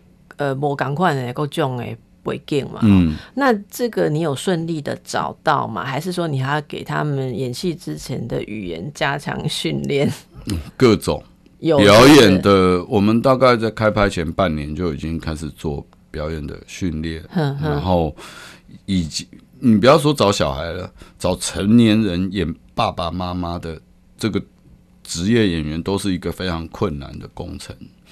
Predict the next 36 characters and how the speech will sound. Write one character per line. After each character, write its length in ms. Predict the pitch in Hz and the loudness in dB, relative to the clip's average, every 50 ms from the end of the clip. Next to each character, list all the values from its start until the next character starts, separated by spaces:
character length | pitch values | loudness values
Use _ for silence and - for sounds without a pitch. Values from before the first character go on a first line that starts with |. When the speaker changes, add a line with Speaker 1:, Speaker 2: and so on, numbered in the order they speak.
| - - - _ | -20 -20 -20 _
Speaker 2:
因 160 | - 135 123 | 0 4 6
为 120 | 127 131 123 | 6 6 6
他 200 | 113 120 127 123 | 4 4 4 2
演 280 | 117 - 113 95 82 80 | 2 0 0 -2 -2 -2
戏 320 | - - 117 107 95 95 | -2 -2 -2 -2 0 0
要， 360 | 95 101 95 90 87 85 85 - - - - - - - _ _ _ _ | 0 0 0 0 -2 -4 -6 -10 -16 -20 -20 -20 -20 -20 _ _ _ _
要 180 | - 113 101 92 | 0 2 2 2
很 140 | 85 80 73 | 2 -2 -4
自 220 | - - 98 92 82 | -6 -6 -6 -4 -6
然， 220 | 73 69 - - - - - | -6 -10 -12 -14 -14 -14 -8
然 160 | - 104 92 | -6 -2 0
后 180 | 104 117 113 92 | 0 0 0 0
又 200 | 120 127 110 98 | 0 2 2 2
有 340 | 90 82 78 73 - - - _ _ _ | 2 0 -2 -6 -12 -16 -20 _ _ _
语 220 | - 90 80 78 | -8 -6 -4 -4
言 220 | 78 73 78 82 87 | -6 -6 -6 -8 -6
上 220 | - 101 104 95 | -4 -2 -2 0
面 280 | 90 90 90 87 80 76 - - _ _ _ _ | 0 0 0 0 -2 -6 -10 -14 _ _ _ _
我 140 | - 82 76 | -12 -10 -10
的 320 | - - - - - - - - _ _ _ _ - _ _ _ _ | -10 -10 -10 -12 -12 -16 -18 -20 _ _ _ _ -20 _ _ _ _
就 120 | - - | -16 -16
是 160 | 90 - - - - - _ - | -14 -14 -14 -16 -18 -18 _ -12
挑 300 | - - 90 85 87 85 | -6 -4 -2 -2 -2 -2
剔， 260 | - - 95 85 76 - _ _ _ _ | -2 -2 -2 -2 -4 -8 _ _ _ _
一 120 | - 107 98 | -8 -6 -2
定 220 | - 110 110 107 | 0 2 2 4
要 200 | 107 107 101 95 | 4 4 2 2
像 380 | 87 - - 104 95 82 85 85 | 0 0 0 0 0 0 -2 -2
那 80 | 90 | -4
个 140 | 85 80 82 | -4 -6 -8
年 200 | 78 73 71 76 | -10 -10 -10 -12
代 260 | 80 - 90 87 85 | -10 -8 -8 -10 -10
的 180 | 82 - - - | -10 -12 -14 -14
人， 200 | - 117 110 120 | -14 -14 -14 -14
所 180 | 120 - 120 123 | -6 -2 0 2
以 160 | 127 113 - | 2 2 0